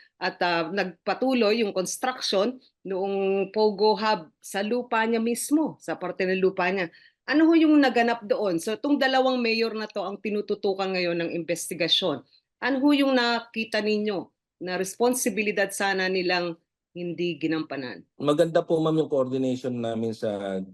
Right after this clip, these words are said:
Speaker 2: D I L G, ah, through, ah, Secretary Benhar Abalos.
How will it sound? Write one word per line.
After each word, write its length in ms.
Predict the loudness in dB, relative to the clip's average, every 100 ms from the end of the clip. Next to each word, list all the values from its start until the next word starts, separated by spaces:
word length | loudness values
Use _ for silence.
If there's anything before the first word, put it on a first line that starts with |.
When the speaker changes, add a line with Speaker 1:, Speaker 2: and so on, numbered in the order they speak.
| _
Speaker 2:
D 240 | -2 0
I 160 | 2 2
L 240 | 0 -2
G, 400 | -4 -4 -4 -8 -8
ah, 240 | -4 -2 -4 -4
through, 320 | -2 0 0
ah, 480 | 0 -2 -4 -6 -10 -18
Secretary 640 | -10 -8 -2 -2 0 0 2
Benhar 480 | 0 -2 -2 -6 -6
Abalos. 560 | -4 -4 -4 -6 -12